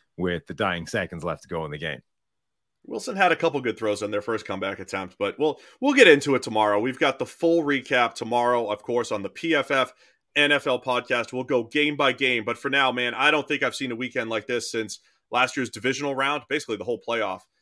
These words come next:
Speaker 2: uh, playoffs last year, where every game came down to, like, a final kick or whatever it was.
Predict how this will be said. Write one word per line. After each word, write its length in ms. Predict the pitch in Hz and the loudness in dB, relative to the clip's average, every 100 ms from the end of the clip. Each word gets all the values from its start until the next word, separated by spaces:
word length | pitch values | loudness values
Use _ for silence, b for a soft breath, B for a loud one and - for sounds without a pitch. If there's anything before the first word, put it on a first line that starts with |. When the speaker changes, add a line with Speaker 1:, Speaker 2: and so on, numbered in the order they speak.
| _ _ - | _ _ -10
Speaker 2:
uh, 140 | 87 | -10
playoffs 400 | - 123 107 95 | -2 0 0 -2
last 260 | 104 104 - | -4 -6 -6
year, 140 | 107 | -6
where 100 | 101 | -4
every 220 | 117 107 107 | -6 -6 -6
game 260 | 110 101 | -6 -6
came 240 | - 110 104 | -6 -8 -4
down 280 | 104 101 | -4 -4
to, 160 | 98 92 | -8 -8
like, 140 | 92 | -8
a 40 | 92 | -10
final 400 | - 117 113 95 | -10 -6 -6 -6
kick 340 | - 120 107 | -8 -6 -6
or 80 | 98 | -6
whatever 280 | 98 104 98 | -6 -6 -6
it 60 | 95 | -6
was. 240 | 101 98 | -8 -8